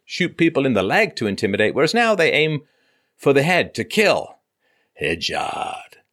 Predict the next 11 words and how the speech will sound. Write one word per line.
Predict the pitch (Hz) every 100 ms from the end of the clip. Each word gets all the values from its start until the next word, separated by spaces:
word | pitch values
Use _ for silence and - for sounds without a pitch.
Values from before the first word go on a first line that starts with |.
| _ _ _ _ _ _ _ _ _ _ _
Amidst | 104 123 131 127
increasing | - 151 143 123
attacks | - 127 120
on | 113
Swedish | - 123 107
police | - 240 185
officers, | 101 90 82
including | 95 98 175 202 - _ _ _ _ _
a | -
recent | 110 127 110
bombing | 110 123 113 104